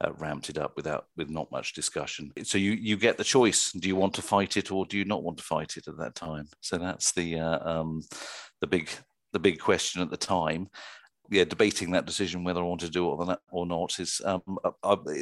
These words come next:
there are personal matters to do with it. A lot of brands, and, and I fully respect them, would say, "Actually, it's better just to repackage,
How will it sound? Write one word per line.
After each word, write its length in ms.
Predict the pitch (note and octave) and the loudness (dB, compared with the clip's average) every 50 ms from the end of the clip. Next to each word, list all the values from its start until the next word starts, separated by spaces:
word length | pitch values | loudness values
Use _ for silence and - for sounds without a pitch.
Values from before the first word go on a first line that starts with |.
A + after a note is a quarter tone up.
| D2+ - - | -6 -2 4
there 160 | G#2 G#2+ G#2+ | 6 8 10
are 100 | A2 G2+ | 8 8
personal 420 | - - A2+ G#2 F#2+ - - F#2+ | 6 6 6 6 6 6 4 2
matters 340 | F2+ F#2 F2+ F2 - F2 - | 4 4 4 4 2 -2 -4
to 100 | - F#2+ | -4 0
do 120 | D#2+ F#2 F2+ | 2 2 4
with 140 | F2+ F#2 | 6 6
it. 180 | G2 G#2 - - - - - - - - | 6 6 4 0 -10 -14 -14 -14 -6 2
A 60 | - F#2 | 2 4
lot 240 | F#2+ F#2+ G2 G#2 | 6 8 8 6
of 100 | G2+ E2+ | 6 4
brands, 380 | F2+ F#2+ F#2 F2+ F#2 F#2 F2 - | 2 4 4 4 4 2 0 -2
and, 140 | E2+ F#2 - | -2 -4 -2
and 80 | - F#2 F2+ | 2 2 2
I 40 | |
fully 280 | E2+ - - G#2+ F#2 F2 | 2 0 -2 -4 -2 -2
respect 360 | F2 F2 F2 - - F#2+ C#2+ | -2 -2 0 2 2 0 0
them, 120 | - F2 F2+ | 0 -4 -6
would 100 | F2+ - | -4 -2
say, 280 | - - F2+ F2+ F2 - - - - - - _ - | 2 4 4 4 4 2 -4 -16 -18 -18 -12 _ 0
"Actually, 400 | G#2 G#2+ - - - G2+ F#2 F2+ | 0 0 0 0 0 0 2 0
it's 100 | D#2+ - | 0 2
better 280 | - G#2 F2 - G#2 | 2 2 2 2 -2
just 260 | F2+ - F#2+ F2+ - - | -4 -2 -2 -2 -2 -2
to 80 | F#2+ | 0
repackage, 840 | F2 G#2+ G#2+ G2+ - - F2+ D#2+ - - F#2+ F2+ E2 D#2 - - | 0 0 0 0 0 -2 -2 -2 -2 -4 -4 -4 -4 -4 -8 -10